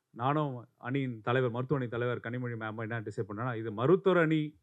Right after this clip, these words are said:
வந்து திட்டக்குடி செந்திலுக்கு நம்ம வந்து ஊக்கம் கொடுக்கணும்னு சொல்லி இந்த நிகழ்வை நாங்க வந்து மருத்துவ அணி சார்பாக நடத்துறதுக்கான முக்கிய காரணம் என்னன்னா, திராவிட இயக்கத்தோட அடிப்படை வளர்ச்சியே, திராவிட முன்னேற்ற கழகத்தின் அடிப்படை வளர்ச்சியே, யார் யாரெல்லாம் கொள்கை உள்ள இளைஞர்கள்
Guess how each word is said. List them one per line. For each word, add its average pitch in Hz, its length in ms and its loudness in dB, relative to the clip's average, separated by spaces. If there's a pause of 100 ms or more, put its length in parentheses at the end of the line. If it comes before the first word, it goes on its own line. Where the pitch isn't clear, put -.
வந்து 131 360 0
திட்டக்குடி 135 460 2
செந்திலுக்கு 127 380 0
நம்ம 113 220 -4
வந்து 117 280 -2
ஊக்கம் 127 320 -2
கொடுக்கணும்னு 110 340 -6
சொல்லி 110 380 -2 (460)
இந்த 123 220 0
நிகழ்வை 127 360 6
நாங்க 110 180 -2
வந்து 110 160 -4
மருத்துவ 127 320 4
அணி 123 100 0
சார்பாக 117 380 0
நடத்துறதுக்கான 107 500 -4
முக்கிய 160 360 4
காரணம் 120 340 -2
என்னன்னா, 101 440 -8 (720)
திராவிட 180 400 12
இயக்கத்தோட 123 1000 4 (240)
அடிப்படை 170 600 6
வளர்ச்சியே, 120 760 2 (460)
திராவிட 147 360 12
முன்னேற்ற 160 440 6
கழகத்தின் 123 420 2
அடிப்படை 139 420 2
வளர்ச்சியே, 117 580 0 (520)
யார் 139 320 6
யாரெல்லாம் 160 360 6
கொள்கை 147 380 8
உள்ள 151 260 6
இளைஞர்கள் 127 800 6